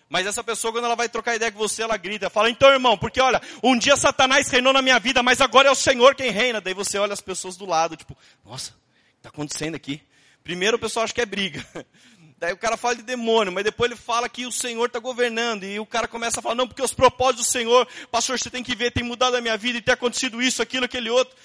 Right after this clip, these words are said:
E às vezes eu tenho vontade de falar, "Mano, fala mais <laughs> baixo."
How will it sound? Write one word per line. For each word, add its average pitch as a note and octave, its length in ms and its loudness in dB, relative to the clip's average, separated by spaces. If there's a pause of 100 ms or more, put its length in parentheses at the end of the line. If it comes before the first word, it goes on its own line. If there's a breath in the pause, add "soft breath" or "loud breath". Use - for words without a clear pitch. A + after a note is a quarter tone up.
(220 loud breath)
E G3+ 80 0
às A3 80 2
vezes A#3+ 140 -6
eu B3+ 60 -6
tenho C4+ 160 -6
vontade C4 340 0
de - 80 -16
falar, A#3 160 -6
"Mano, A#3 180 -6
fala A3 240 -6
mais F#3 240 -8
<laughs> - 0 -
baixo." - 480 -8